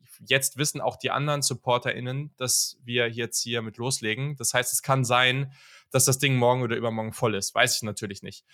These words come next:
Aber es wird jetzt relativ flott gehen. Trotzdem, wenn ihr Bock habt, egal ob ihr jetzt schon Supporter seid oder dazukommt,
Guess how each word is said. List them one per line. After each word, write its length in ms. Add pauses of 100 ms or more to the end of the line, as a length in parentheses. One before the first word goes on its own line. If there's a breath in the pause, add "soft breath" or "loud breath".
(160 soft breath)
Aber 320
es 140
wird 140
jetzt 180
relativ 280
flott 220
gehen. 240
Trotzdem, 600
wenn 140
ihr 140
Bock 240
habt, 200
egal 200
ob 140
ihr 220
jetzt 180
schon 140
Supporter 340
seid 260
oder 200
dazukommt, 500